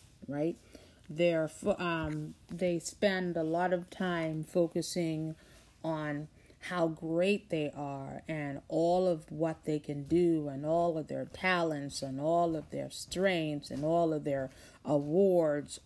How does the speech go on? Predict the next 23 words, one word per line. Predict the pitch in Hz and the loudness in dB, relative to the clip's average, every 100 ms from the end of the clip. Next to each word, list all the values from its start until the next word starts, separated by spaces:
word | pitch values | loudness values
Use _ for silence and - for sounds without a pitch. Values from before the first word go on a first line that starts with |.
| - | -4
all | 190 202 | 2 4
of | 190 170 | 2 0
their | 165 156 151 147 151 - - - - | -2 0 -2 -4 -8 -18 -20 -20 -8
acclamations | - 170 - 165 156 175 196 - 160 151 147 143 | -4 -4 -2 -2 2 2 2 0 -4 -2 -4 -4
and | 143 143 | -6 -2
all | 165 170 | 0 0
of | 156 | -2
their | 156 147 | -2 0
different | 196 202 160 147 | -2 -2 -4 -4
accomplishments. | 143 - 196 208 202 160 - - - 117 - - - - - | -8 -6 -2 -2 -2 -6 -6 -8 -8 -10 -16 -20 -20 -14 -4
It's | 190 - 185 | -2 -2 -2
like | 165 156 | -2 -2
they | 175 170 | -2 -2
can | 165 151 | -2 -4
go | 143 131 - | -4 -6 -6
on | 165 202 214 208 208 190 | -2 0 0 0 -2 -2
and | 156 151 | -4 -4
on | 160 170 175 165 | -4 -2 -2 -4
and | 151 147 | -6 -6
on. | 151 160 147 135 131 - - - - - - - - _ - - - - _ _ - _ - - - | -6 -6 -6 -10 -14 -20 -20 -20 -20 -20 -20 -20 -20 _ -20 -20 -20 -20 _ _ -20 _ -20 -20 -12
Reality | 156 160 160 185 208 208 156 | -6 -4 -2 0 2 0 -2
is | 147 156 170 | -4 -4 -6
that | 180 175 | -4 -6